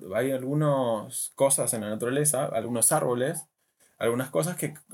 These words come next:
eh, revisten en sí mismo, eh, una forma de animación particular. Onda, eh,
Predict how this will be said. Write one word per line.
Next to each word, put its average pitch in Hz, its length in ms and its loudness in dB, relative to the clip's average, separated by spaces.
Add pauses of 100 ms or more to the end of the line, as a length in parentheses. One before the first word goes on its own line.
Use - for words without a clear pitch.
eh, 110 220 2
revisten 135 440 2
en 117 120 -2
sí 135 140 2
mismo, 151 580 -2 (640)
eh, 101 640 -4 (2500)
una 120 260 -4
forma 151 460 4
de 110 560 -2 (460)
animación 117 460 -4
particular. 113 500 -2 (540)
Onda, 143 640 2
eh, 104 580 -4